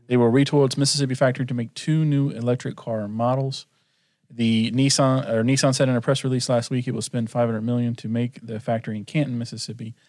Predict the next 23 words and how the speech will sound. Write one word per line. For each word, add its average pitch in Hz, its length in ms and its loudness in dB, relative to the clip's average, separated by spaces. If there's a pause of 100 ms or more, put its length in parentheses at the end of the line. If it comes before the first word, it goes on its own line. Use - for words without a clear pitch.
(280)
ready 135 220 2
to 135 140 -4
produce 123 280 2
electric 110 240 -2
vehicles. 131 420 -2 (380)
The 131 100 -4
company 160 400 2
plans 143 360 0
to - 80 -4
make 127 180 -2
forty 156 360 2
percent 139 340 0
of 120 80 -4
its 117 180 -6
U 139 160 2
S 147 140 2
sales 117 380 -2
battery 127 400 2
electric 117 420 -6
vehicles 110 380 -12
by 104 140 -10
twenty 110 380 -10
thirty. 127 400 -6